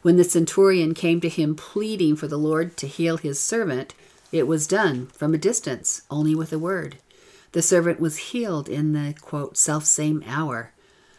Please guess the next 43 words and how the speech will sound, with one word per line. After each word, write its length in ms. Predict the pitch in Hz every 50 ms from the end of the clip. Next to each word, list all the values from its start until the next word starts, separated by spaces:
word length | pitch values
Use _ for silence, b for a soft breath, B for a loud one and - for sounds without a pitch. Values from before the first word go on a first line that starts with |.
| b b b b -
No 400 | 175 180 185 185 185 190 196 196
touch 460 | 196 - - 180 165 - - - -
was 220 | - 151 143 - -
required 500 | 143 143 - - 147 139 135 131 131 -
for 140 | - -
the 120 | 131 135 127
Lord 240 | 131 135 127 131 -
to 80 | 127
heal 240 | 127 - 139 127 123
another. 480 | 123 123 123 120 117 - 98 95 92 _ _ B B B B B B B B B B
Yet 180 | - 196 202 -
we 100 | 185 190
have 220 | 196 202 190 190
so 300 | - - - - 208 220
many 240 | 226 220 220 220 220
references 640 | 208 202 208 254 269 - 180 151 - - 165 156 -
to 100 | - 180
his 220 | 170 180 170 -
touching 440 | - - 214 233 240 - - 160 151
those 220 | 147 139 143 147
who 80 | - 170
came 320 | 165 - - 190 185 208 220
to 80 | 202
him 320 | 185 190 160 135 127 139 147
with 200 | 143 143 151 160
yearning 440 | 156 143 139 139 143 143 151 156 165
need. 380 | 180 190 196 175 139 131 127 B B B B B B B B
He 140 | B - 196
was 180 | 196 196 196 202
not 200 | 202 196 196 190
in 120 | 190 185
any 260 | - 190 202 208 208
way 200 | 208 208 202 208
a 60 | 196
distant 380 | 180 - 165 156 - - 147 170
God, 400 | - 147 139 131 120 104 113 - -
a 40 | 156
being 380 | 151 - 170 175 170 160 160 156
someplace 640 | - - - 165 165 156 - 156 156 156 151 - -
else 300 | 160 165 151 123 - -
beyond 360 | - 151 147 147 147 143 131
a 60 | 127
cloud. 480 | - - - 143 127 113 101 95 117